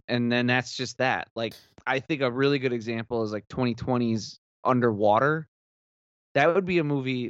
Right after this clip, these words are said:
that, you know, thirty, forty years ago would survive on cable for years and years and years. And people would come back to it, just surfing through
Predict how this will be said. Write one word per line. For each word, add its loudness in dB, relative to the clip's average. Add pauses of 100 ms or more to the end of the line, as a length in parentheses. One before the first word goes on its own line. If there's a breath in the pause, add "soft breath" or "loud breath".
that, 0 (560)
you 0
know, 0 (160)
thirty, 2 (380)
forty 0
years -2
ago 2
would 0
survive 2
on -4
cable -6
for -6
years 0
and -2
years 0
and 0
years. 0 (840)
And 4
people 0
would 0
come 0
back 0
to -2
it, -4 (580)
just -10 (580)
surfing -2
through -4